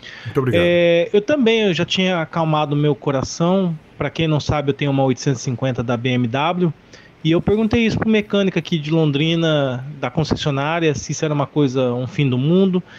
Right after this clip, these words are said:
Speaker 2: E ele disse exatamente que não. É só ter um novo mapa.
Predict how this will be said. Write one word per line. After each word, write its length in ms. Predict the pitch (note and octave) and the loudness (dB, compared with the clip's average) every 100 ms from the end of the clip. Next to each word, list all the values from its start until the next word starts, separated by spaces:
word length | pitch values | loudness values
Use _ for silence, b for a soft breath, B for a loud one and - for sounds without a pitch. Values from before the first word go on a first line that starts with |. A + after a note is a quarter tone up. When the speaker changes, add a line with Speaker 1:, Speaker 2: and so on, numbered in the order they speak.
| B B G#3+ | B B 0
Speaker 2:
E 60 | |
ele 160 | B3 C4+ | 2 4
disse 300 | B3 B3+ C4 | 2 2 0
exatamente 600 | A3+ D4 D4 C4+ C#4 - | 0 0 2 2 0 0
que 140 | D4+ | 0
não. 320 | C#4 D#3 A2 A#2+ - | 2 2 0 -6 -4
É 380 | E3+ F3 F3 F3 | 0 2 2 0
só 360 | - - A3+ C4 | -2 0 2 2
ter 200 | C4+ B3+ | 2 2
um 140 | B3+ | 4
novo 320 | A#3+ A#3+ B3+ | 4 4 4
mapa. 420 | B3 D3 A2+ B2+ | 4 2 -2 -4